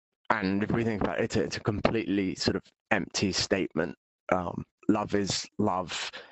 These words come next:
you know, it is, is the same type of statement as a, "An apple is an apple," um, or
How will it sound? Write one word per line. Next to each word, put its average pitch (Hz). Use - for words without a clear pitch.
you 110
know, 90
it 90
is, 92
is 98
the 101
same 101
type 92
of 92
statement 92
as 92
a, 87
"An 107
apple 95
is 92
an 95
apple," 92
um, 90
or 92